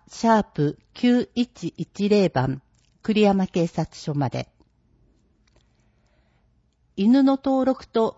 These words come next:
狂犬病予防注射は飼い主の義務です。犬の登録、生涯一回の登録。狂犬病予防法により、飼い主は町へ犬の登録手続き、手数料三千円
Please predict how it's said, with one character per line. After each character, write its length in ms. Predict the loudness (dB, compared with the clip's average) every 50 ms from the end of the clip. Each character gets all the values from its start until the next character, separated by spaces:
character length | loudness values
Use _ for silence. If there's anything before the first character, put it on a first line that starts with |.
| _ _
狂 220 | -4 -2 -2 -2 -2
犬 320 | -2 -2 0 0 2 2
病 240 | 2 0 0 0 0
予 80 | 0 -2
防 260 | 0 0 0 0 -2
注 240 | -4 -4 -6 -6 -6
射 200 | -4 -6 -6 -4
は 260 | -2 -2 -4 -4 -8 _ _
飼 180 | -2 0 0 2
い 80 | 4
主 300 | 4 2 2 0 -4 -4
の 100 | -4 -4
義 80 | -4 -4
務 180 | -4 -4 -4 -4
で 160 | -4 -6 -8
す。 160 | -8 _ _ _ _ _ _ _ _ _ _ _ _ _ _ _ _ _ _ _ _ _ _
犬 260 | 0 2 4 4 4 4
の 140 | 2 0 0
登 220 | 0 -2 0 0 -2
録、 400 | -4 -4 -4 -4 -4 -4 -4 _ _ -18
生 260 | -8 -4 -2 0 0 2
涯 180 | 2 2 2
一 140 | 0 -2 -6 _ _
回 240 | 0 2 2 2
の 140 | 2 0 -2 -2
登 200 | -2 -2 -2 -2
録。 340 | -4 -6 -8 -8 -8 -8 -8 _ -20 -20 _ -20 -20 _ _ _ _ _ _ _ _ _ -2
狂 240 | 2 2 2 2 2
犬 300 | 2 2 4 4 4 4
病 280 | 4 4 4 4 4
予 80 | 2 2 4
防 240 | 4 6 6 4
法 220 | 4 4 4 4 4
に 120 | 4 4
よ 120 | 2 2 0
り、 280 | 0 -4 -6 -8 _ _ _ _
飼 200 | -4 0 2 2
い 60 | 4 4
主 300 | 2 2 0 -4 -6 -4
は 240 | -2 -2 -2 -2 -6 _ -4
町 300 | 0 2 2 4 4 2
へ 120 | 2 0
犬 240 | 0 2 2 2 4
の 160 | 2 0 -2 _ _ _ 0
登 180 | 2 2 2
録 240 | 2 0 -2 -4 -6
手 140 | -4 -2 -4
続 260 | -4 -4 -4 -4 -6
き、 320 | -6 -6 -8 -8 -8 -10 -10 _ _ _ -6
手 100 | -4 -4
数 280 | -4 -2 -2 -2 -2 0
料 180 | 0 0 0
三 320 | -2 -2 -2 0 0 0 0
千 240 | 0 -2 -2 -2
円 220 | -2 -4 -4 -6